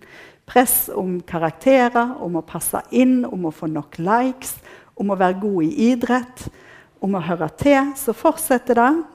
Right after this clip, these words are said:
når vi blir større, voksne, i arbeidslivet. Vi skal gjøre karriere,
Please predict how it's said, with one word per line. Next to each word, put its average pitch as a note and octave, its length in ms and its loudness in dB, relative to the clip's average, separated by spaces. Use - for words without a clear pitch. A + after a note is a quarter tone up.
når G#3+ 160 -2
vi G3 100 -4
blir G3+ 160 0
større, A#3+ 460 -2
voksne, A#3 600 -4
i F#3+ 160 -2
arbeidslivet. G#3+ 720 0
Vi G3+ 80 0
skal E3+ 240 -4
gjøre D#3+ 160 -6
karriere, F3+ 720 -2